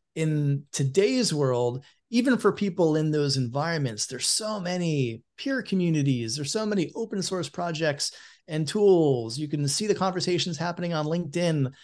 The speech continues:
on a daily basis, right? Like, even if you don't know based on the four walls around you,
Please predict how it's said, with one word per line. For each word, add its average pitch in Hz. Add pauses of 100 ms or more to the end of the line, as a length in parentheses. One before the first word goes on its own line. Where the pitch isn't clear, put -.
(340)
on 156
a 156
daily 165
basis, 165
right? 165
Like, 139 (440)
even 240
if 160
you 190
don't 175
know 160
based 165
on 143
the 139
four 160
walls 143
around 151
you, 123